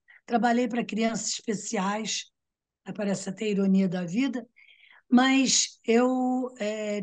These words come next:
tive a maior dificuldade de lidar com isso, com crianças especiais. Mas com crianças normais, você consegue. É só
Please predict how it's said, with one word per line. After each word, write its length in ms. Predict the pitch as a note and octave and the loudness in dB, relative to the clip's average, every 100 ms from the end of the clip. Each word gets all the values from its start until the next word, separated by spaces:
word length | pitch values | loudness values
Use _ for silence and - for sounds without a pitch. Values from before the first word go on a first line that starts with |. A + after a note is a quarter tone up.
| G3 | -8
tive 280 | - B3+ B3+ | -4 -2 0
a 40 | |
maior 300 | A#3+ B3+ D4+ | 0 0 0
dificuldade 880 | C#4 - - - D#4 B3+ C#4 C4 G3+ | -2 -8 -10 -4 0 4 4 2 -2
de 100 | G3 | -2
lidar 420 | A3+ A#3 A3+ A3+ - | 0 0 0 -2 0
com 140 | B3 | 2
isso, 380 | A#3+ C#4+ - - _ _ _ - | 4 2 -6 -14 _ _ _ -6
com 160 | C#4+ | -4
crianças 400 | - C#4 B3+ - | -2 -2 -2 -4
especiais. 680 | - - A#3+ F#3+ G3+ E3 - _ - - | -10 -8 -8 -6 -10 -10 -16 _ -20 -6
Mas 180 | A#3 - | -4 -2
com 160 | D4 | -2
crianças 520 | C#4 C#4+ C4 F#3+ F#3 F3+ | 0 2 2 0 -4 -4
normais, 640 | G3+ D#3 A#3 A#3+ F#3 - - _ _ | -4 -2 0 0 -4 -8 -16 _ _
você 280 | A#3 G#3 B3 | -4 -2 -4
consegue. 720 | B3 C#4+ - A3 G#3+ F#3 F3 _ _ _ _ A3+ | -2 -2 -2 -4 -4 -6 -10 _ _ _ _ -4
É 100 | G3+ | -4
só 460 | - A#3 C4 C4 | -2 0 0 -2